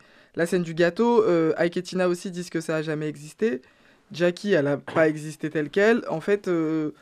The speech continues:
là, en fait, ça me, ça me fait tout réévaluer et je me dis qu'au final, euh, si des événements qui ont été aussi importants dans le film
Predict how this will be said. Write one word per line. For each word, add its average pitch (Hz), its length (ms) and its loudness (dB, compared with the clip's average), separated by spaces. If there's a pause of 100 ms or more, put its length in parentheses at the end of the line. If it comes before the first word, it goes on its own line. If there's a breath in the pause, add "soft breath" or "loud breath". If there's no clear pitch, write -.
(340 soft breath)
là, 196 260 4
en 208 40 6
fait, 220 180 2
ça 185 140 2
me, 165 140 -2
ça 165 200 -2
me 160 380 -2
fait 190 220 -4
tout 226 200 0
réévaluer 196 800 4
et 160 40 0
je 156 120 -12
me 160 80 -2
dis 190 200 -10
qu'au 156 240 0
final, 180 360 -2
euh, 151 260 0 (300 soft breath)
si 240 200 -6
des 208 200 2
événements 190 300 0
qui - 220 -8
ont 160 160 -4
été 160 200 -4
aussi 165 260 -6
importants 180 480 -6
dans 151 460 -6
le 143 120 -6
film 175 420 -8